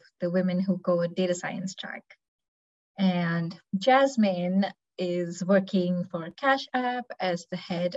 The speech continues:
of technical program management. And before that, she was at Facebook, Airbnb, and Texas Instruments. And she loves problem solving. With that,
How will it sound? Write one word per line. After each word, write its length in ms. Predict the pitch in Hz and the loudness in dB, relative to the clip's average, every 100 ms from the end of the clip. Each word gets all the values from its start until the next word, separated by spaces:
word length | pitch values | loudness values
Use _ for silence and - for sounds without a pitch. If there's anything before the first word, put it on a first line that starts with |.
| - | -8
of 160 | 180 | -12
technical 420 | - 170 185 175 175 | -10 -8 -6 -6 -10
program 380 | - 170 175 170 | -8 -8 -8 -8
management. 720 | 170 233 302 - 415 440 - _ _ _ - | -2 -2 -2 -12 -16 -16 -20 _ _ _ -2
And 160 | 190 | 0
before 380 | 180 185 180 170 | 0 -2 -2 0
that, 420 | 175 170 170 175 | 0 0 0 -2
she 240 | - 185 170 | -6 -6 -4
was 260 | 165 160 - | -6 -8 -6
at 380 | 165 160 196 - 254 | -6 -4 -8 -4 -2
Facebook, 640 | 262 - - 233 233 233 - | -2 -4 -2 -2 -2 -4 -4
Airbnb, 920 | 196 202 196 190 190 190 185 180 180 - | 0 2 6 8 6 4 0 -4 -8 -8
and 180 | 175 196 | -8 -6
Texas 380 | 208 208 220 214 | -6 -6 -12 -2
Instruments. 920 | 214 214 - 202 196 202 196 208 - _ - - _ | -2 -2 -8 0 0 6 8 8 4 _ -20 -20 _
And 320 | 196 185 180 190 | -2 0 0 -2
she 440 | - 190 190 190 | -2 2 4 4
loves 420 | 180 165 165 190 - | 2 -4 -6 -10 -10
problem 360 | 311 339 302 226 | -2 -2 0 0
solving. 680 | 190 175 160 147 190 196 - _ _ _ _ _ - | 2 0 -2 -4 2 2 0 _ _ _ _ _ -4
With 320 | 190 175 - | 0 0 0
that, 440 | 165 151 233 302 | 0 2 4 4